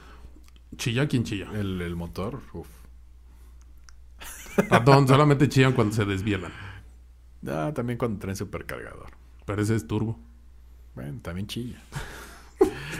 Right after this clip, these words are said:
Speaker 2: Bueno, vamos a cambiar de tema. Oye, esta semana tuviste a, a prueba este tan mencionado, es-, producto de Suzuki,
Speaker 1: Sí.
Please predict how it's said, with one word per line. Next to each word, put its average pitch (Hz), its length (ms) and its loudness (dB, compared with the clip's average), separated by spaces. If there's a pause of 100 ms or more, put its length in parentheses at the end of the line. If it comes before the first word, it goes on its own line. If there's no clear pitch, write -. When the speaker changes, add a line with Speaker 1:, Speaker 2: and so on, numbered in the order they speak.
Speaker 2:
Bueno, 143 300 8 (420)
vamos 233 240 8
a - 100 8
cambiar 156 280 6
de 156 60 0
tema. 151 300 6
Oye, 202 320 8 (160)
esta - 280 6
semana 208 480 6
tuviste 170 320 2
a, 160 80 6
a 117 260 -2
prueba 143 480 4 (120)
este 170 400 6
tan 117 420 2
mencionado, 113 920 2
es-, 107 220 -8 (160)
producto 131 600 4
de 110 120 4
Suzuki, 127 580 -2 (320)
Speaker 1:
Sí. 117 140 2